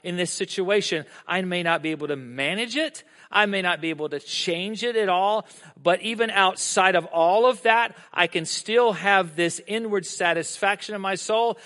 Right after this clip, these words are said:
I can have this inward steadiness of my soul in my life. Why?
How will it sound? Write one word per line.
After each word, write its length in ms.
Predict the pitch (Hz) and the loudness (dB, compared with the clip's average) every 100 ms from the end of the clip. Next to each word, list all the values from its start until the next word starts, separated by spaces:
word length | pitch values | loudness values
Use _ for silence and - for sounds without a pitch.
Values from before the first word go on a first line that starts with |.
| - | -10
I 140 | - 170 | -2 0
can 180 | 180 156 | -2 -6
have 340 | 160 175 160 | 0 0 0
this 240 | 165 156 - | -2 -4 -8
inward 460 | 196 220 208 190 165 | -8 -6 -2 -4 -4
steadiness 640 | - - 208 220 220 208 | -8 0 0 0 -2 -6
of 240 | - 185 165 | -4 -6 -2
my 160 | 180 | -4
soul 340 | - 202 202 208 | -2 -2 -2 -2
in 160 | 185 | -4
my 140 | 185 185 | -2 0
life. 340 | 190 214 214 - - | 0 0 -2 -10 -20
Why? 400 | - 180 208 208 | -6 0 2 2